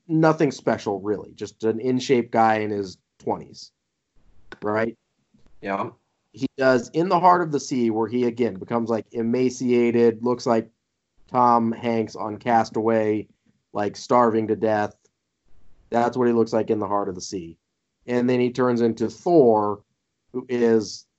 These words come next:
Speaker 1: like, probably the most jacked superhero.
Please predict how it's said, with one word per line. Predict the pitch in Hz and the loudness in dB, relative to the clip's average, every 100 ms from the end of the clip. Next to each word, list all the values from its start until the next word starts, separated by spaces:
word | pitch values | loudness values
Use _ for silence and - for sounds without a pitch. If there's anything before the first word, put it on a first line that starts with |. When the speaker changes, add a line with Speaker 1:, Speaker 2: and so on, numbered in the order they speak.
| _ | _
Speaker 1:
like, | 117 107 - _ _ _ _ _ _ _ _ _ | -2 -2 -4 _ _ _ _ _ _ _ _ _
probably | - 135 139 139 120 131 | 0 4 4 2 2 0
the | 127 | 2
most | 120 123 123 113 | 0 0 -2 -4
jacked | 113 120 131 - | -2 0 -2 -6
superhero. | 143 160 160 170 180 190 190 | -6 -4 -2 0 0 0 -2